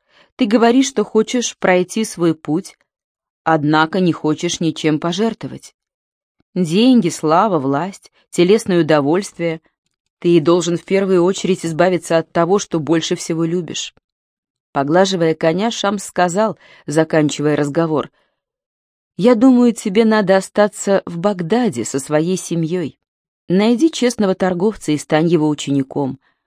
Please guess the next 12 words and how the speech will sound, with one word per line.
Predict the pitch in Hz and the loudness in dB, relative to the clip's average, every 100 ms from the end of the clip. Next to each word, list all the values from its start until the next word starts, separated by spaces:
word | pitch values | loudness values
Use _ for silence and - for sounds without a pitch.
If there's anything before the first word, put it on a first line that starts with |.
| _ _ - | _ _ -2
Уверен, | 170 160 220 190 135 - _ _ _ - | 0 2 2 2 -2 -6 _ _ _ -6
когда-нибудь | 147 139 170 214 180 139 135 | -4 0 0 2 0 -2 -4
из | 135 | -8
тебя | - 147 151 | -4 0 2
выйдет | 165 180 | 2 0
хороший | - 160 156 - | 0 0 0 -2
торговец, | - 175 160 185 151 - - _ _ | -4 -4 -2 -4 -6 -10 -20 _ _
только | 254 262 | 0 4
не | 277 262 | 6 6
жадничай. | 220 147 127 - - 101 _ _ _ _ _ _ - | 4 2 -2 -8 -10 -12 _ _ _ _ _ _ -8
А | 151 | -8
теперь | - - 190 214 | -8 -4 -2 -2